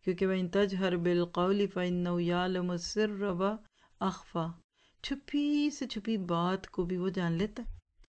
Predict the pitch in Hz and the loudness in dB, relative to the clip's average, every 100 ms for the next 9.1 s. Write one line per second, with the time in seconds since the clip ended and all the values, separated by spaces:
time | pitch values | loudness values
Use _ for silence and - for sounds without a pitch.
0 | _ - - 240 - 247 202 190 202 254 | _ -16 -2 -2 0 -4 0 0 2 2
1 | 339 254 185 170 165 - - - - 208 | 0 0 -2 -2 -6 -8 -20 -14 0 2
2 | 214 196 220 220 226 214 208 214 202 208 | 2 2 2 2 2 2 2 2 2 2
3 | 214 233 214 220 269 285 320 240 240 226 | 2 0 2 2 2 -2 0 2 2 0
4 | _ _ _ _ - 220 202 220 226 214 | _ _ _ _ 0 2 2 2 2 4
5 | 208 226 240 208 196 - 202 185 170 185 | 4 6 6 4 2 2 2 2 0 4
6 | 196 214 226 208 233 226 214 214 214 196 | 6 6 6 4 4 4 4 4 4 4
7 | 190 196 208 196 190 180 175 190 180 180 | 4 4 0 2 2 0 0 -2 0 0
8 | 190 185 185 175 175 185 175 160 160 160 | 2 0 2 2 4 2 0 0 0 0
9 | 170 | -4